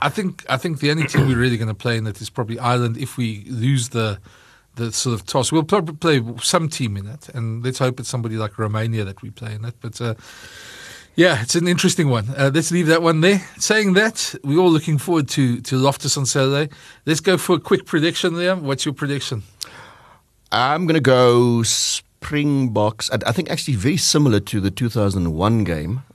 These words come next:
Speaker 2: Um, the, it won't be,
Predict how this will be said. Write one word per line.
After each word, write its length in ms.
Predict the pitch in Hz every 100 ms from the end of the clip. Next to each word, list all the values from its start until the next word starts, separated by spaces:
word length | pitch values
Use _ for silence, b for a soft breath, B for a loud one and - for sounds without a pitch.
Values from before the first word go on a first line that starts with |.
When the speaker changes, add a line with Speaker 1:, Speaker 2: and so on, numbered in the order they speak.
| -
Speaker 2:
Um, 960 | 85 80 78 73 76 - 71 73 71 64 65 _ - - -
the, 340 | - 101 95 -
it 140 | 92
won't 260 | 98 113 101
be, 420 | 101 90 87